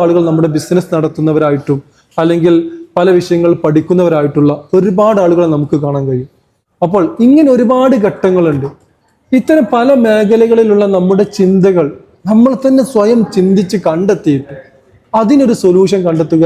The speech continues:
എന്നുള്ളതാണ് നെഗറ്റീവ് ചിന്തകൾ പൂർണ്ണമായിട്ടും ഒഴിവാക്കാനുള്ള മാർഗം. ഇത്തരം ചിന്തകൾ അതൊരു ചിന്തയാണ് എന്ന് മനസ്സിലാക്കുക. അതല്ലെങ്കിൽ, അതല്ലാതെ ഞാനെന്നൊരു വ്യക്തിയാണ് എന്ന രൂപത്തിലേക്ക്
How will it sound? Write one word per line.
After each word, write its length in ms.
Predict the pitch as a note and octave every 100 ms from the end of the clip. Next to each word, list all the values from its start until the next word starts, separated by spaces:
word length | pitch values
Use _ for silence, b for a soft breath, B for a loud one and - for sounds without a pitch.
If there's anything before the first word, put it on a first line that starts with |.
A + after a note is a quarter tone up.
| D#3+
എന്നുള്ളതാണ് 480 | D#3 D3+ D3 D3+ C#3 - b b b
നെഗറ്റീവ് 560 | F3 F#3 A3 A3+ B3+ A#3+ -
ചിന്തകൾ 280 | E3+ E3+ E3 E3+
പൂർണ്ണമായിട്ടും 800 | F3+ G#3+ A#3 G#3+ F3 D#3+ D#3+ E3+ D3+
ഒഴിവാക്കാനുള്ള 600 | D#3 D#3+ D3 D3+ D3 D3 C#3
മാർഗം. 260 | C3+ C3 - - A3
ഇത്തരം 380 | - D#4 D4+ B3 -
ചിന്തകൾ 400 | F#3+ F3+ E3+ C#3 - - _ b -
അതൊരു 260 | G#3+ C#4+ D#4 - A#3
ചിന്തയാണ് 800 | A#3 C#4+ E4 D#4 B3+ B3+ D#4 E4 C#4
എന്ന് 120 | A#3 F#3
മനസ്സിലാക്കുക. 520 | D#3 D3+ D3 C3+ C#3 - D#3+
അതല്ലെങ്കിൽ, 400 | G3+ A3 A3 A3 G3
അതല്ലാതെ 480 | A3+ A3 A3 G#3+ A3 B B B F#3
ഞാനെന്നൊരു 600 | F#3+ G#3 B3+ C4 A#3+ A#3 F#3
വ്യക്തിയാണ് 600 | G3 - - C#4+ A#3 A3 G#3
എന്ന 120 | G3 F#3
രൂപത്തിലേക്ക് 460 | E3+ D#3+ E3+ E3